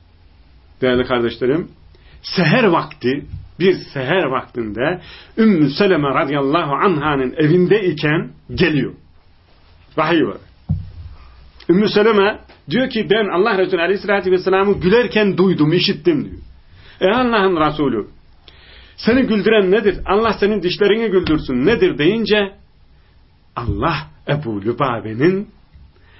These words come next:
Ebu Lübabe'nin tövbesini kabul etti diyor. Subhanallah.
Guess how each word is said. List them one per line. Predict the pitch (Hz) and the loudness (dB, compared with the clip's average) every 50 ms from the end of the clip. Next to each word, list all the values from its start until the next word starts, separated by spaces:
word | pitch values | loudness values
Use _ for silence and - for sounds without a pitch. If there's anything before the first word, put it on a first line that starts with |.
| - _ - | -20 _ -4
Ebu | 143 147 147 131 123 120 110 | -2 -2 -2 -2 -2 -2 -2
Lübabe'nin | 113 120 120 131 127 120 110 110 117 | -2 -2 -2 -2 -2 -4 -4 -6 -8
tövbesini | 113 - 113 98 101 101 - 113 101 | -8 -10 -10 -12 -10 -10 -10 -10 -10
kabul | - - 104 98 98 | -10 -10 -10 -10 -12
etti | 92 90 - - - - | -12 -14 -16 -20 -20 -20
diyor. | 98 95 98 | -20 -20 -20
Subhanallah. | - - - - - - 101 92 90 92 92 92 | -20 -20 -18 -16 -16 -14 -14 -16 -18 -20 -20 -20